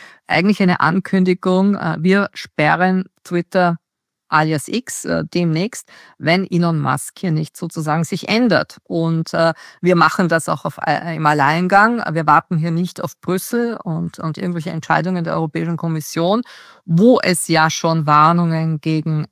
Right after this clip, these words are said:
Elon Musk gab vor einigen Monaten durch den damaligen auch französischen E-U-Kommissar Thierry Breton, der also einen, äh, gepfefferten Brief an Elon Musk sandte und meinte, also wenn sie nicht sofort eins, zwei, drei erfüllen, dann,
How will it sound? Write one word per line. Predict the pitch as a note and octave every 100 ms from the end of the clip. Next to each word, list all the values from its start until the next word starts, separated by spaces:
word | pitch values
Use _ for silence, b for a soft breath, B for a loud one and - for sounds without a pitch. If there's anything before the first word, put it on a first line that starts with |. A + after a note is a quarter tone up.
| -
Elon | E3+ D#3+ D3
Musk | D3 D#3 - - -
gab | C#3+ F3 B3 -
vor | F3+
einigen | E3+ F3 F3 F3
Monaten | E3 F3+ G3 G3+ G3+
durch | F#3+ D#3
den | E3
damaligen | D#3 D#3+ E3 D#3 D#3+
auch | - D3+
französischen | - D#3+ - D#3 F3 F#3+ -
E-U-Kommissar | F3 F#3 F#3+ - F#3 F3+ - F3+
Thierry | F3 E3 D#3+
Breton, | D#3+ - D3+ - D3+ G3 C4 B B B B
der | D#3+
also | D#3+ E3+
einen, | - D#3+ D#3+ D#3 C#3+
äh, | - D#3 D3+
gepfefferten | D#3+ - D#3 - F3+ D3+
Brief | C#3+ D#3 E3 E3+ -
an | D3
Elon | - D#3+ D3+ C#3+
Musk | C#3 F3 -
sandte | - - F3 G#3 G#3+ - G#3 G3+
und | D#3+ D3+ -
meinte, | D3+ E3+ D#3+ F3+
also | D#3+ D3+ D3+
wenn | D#3+ F#3+
sie | E3 D#3+
nicht | E3 F#3 -
sofort | D#3+ - E3 E3+ F3 -
eins, | E3 E3
zwei, | - F3
drei | D#3 D#3+
erfüllen, | D#3+ - - F3 G#3+ A3+
dann, | E3+ D#3 G3